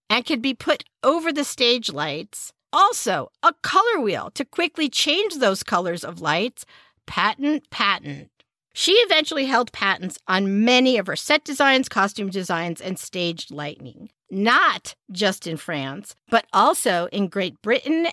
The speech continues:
and, yes, in the United States. Yeehaw! Take that, non-remembered copycats. When Loewe took a break from the Folies Bergère in the mid eighteen nineties for a three-year world tour,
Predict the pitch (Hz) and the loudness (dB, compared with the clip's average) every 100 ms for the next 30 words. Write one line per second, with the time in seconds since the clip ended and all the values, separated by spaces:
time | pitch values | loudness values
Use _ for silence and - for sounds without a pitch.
0 | - - 262 302 254 233 - - _ _ | 0 2 2 2 2 2 -2 -16 _ _
1 | - 208 226 254 254 254 226 220 240 - | 0 2 4 4 4 4 2 2 -4 -4
2 | 208 156 - - - _ _ 165 156 247 | -4 -4 -6 -16 -20 _ _ -10 -2 4
3 | 494 427 415 403 381 392 - - _ _ | 4 6 6 6 4 0 -4 -20 _ _
4 | - 247 349 - 233 240 196 180 165 170 | -4 -2 -2 2 4 4 0 -6 -2 2
5 | 254 311 320 294 294 302 302 - - - | 4 4 4 4 2 0 -4 -6 -8 -8
6 | 160 - 127 151 _ - - _ _ _ | -12 -12 -12 -12 _ -16 -16 _ _ _
7 | _ _ - 277 285 254 262 339 349 330 | _ _ 2 4 6 6 4 4 -2 -4
8 | - 285 269 247 208 262 - 254 - 254 | -2 -2 0 2 4 2 -2 -4 2 2
9 | 240 226 - 220 226 233 233 254 254 175 | 4 0 0 0 0 0 2 4 4 2
10 | 175 185 190 190 180 185 170 202 - 247 | 2 0 0 2 0 -2 -6 -4 0 2
11 | 180 170 170 175 - 214 - 233 - 202 | 2 0 -2 -6 -8 -10 0 2 2 -2
12 | - - 220 294 302 247 233 226 208 185 | -2 -4 2 4 4 0 2 4 2 0
13 | 190 226 226 208 - 285 269 180 135 147 | 2 4 4 2 -2 2 2 2 0 -4